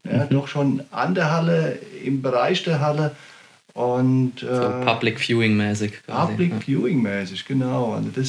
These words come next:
Speaker 3: Mhm.
Speaker 1: sind, aber das ist auch noch früher, das sind einfach nur Ideen, ja, und dann, dann müssen wir, müssen wir nachgehen, das muss geprüft werden, da muss mit der Gemeinde gesprochen werden, ähm, dass das machbar wäre oder ob das machbar wäre.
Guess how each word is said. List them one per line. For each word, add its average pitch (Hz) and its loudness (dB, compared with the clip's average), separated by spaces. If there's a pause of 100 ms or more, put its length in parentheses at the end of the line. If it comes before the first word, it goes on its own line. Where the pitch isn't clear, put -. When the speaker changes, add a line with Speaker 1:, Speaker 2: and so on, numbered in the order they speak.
(120)
Speaker 3:
Mhm. 127 -2
Speaker 1:
sind, 135 -2
aber 170 -2
das 185 2
ist - 0
auch - -6
noch 175 2
früher, 180 0
das 147 0
sind 170 2
einfach 170 2
nur 175 2
Ideen, 165 0
ja, 147 2
und 143 0
dann, 143 2
dann 135 0
müssen 160 -2
wir, 139 -6
müssen 156 0
wir 127 2
nachgehen, 185 2 (260)
das 131 -6
muss 165 2
geprüft 147 0
werden, 165 2
da 147 4
muss 160 0
mit 151 0
der 151 0
Gemeinde 135 0
gesprochen 135 -2
werden, 131 0 (840)
ähm, 123 0
dass 131 0
das 127 -2
machbar 123 -2
wäre 117 -2
oder 110 -2
ob 131 -6
das 131 -2
machbar 117 -2
wäre. 113 -2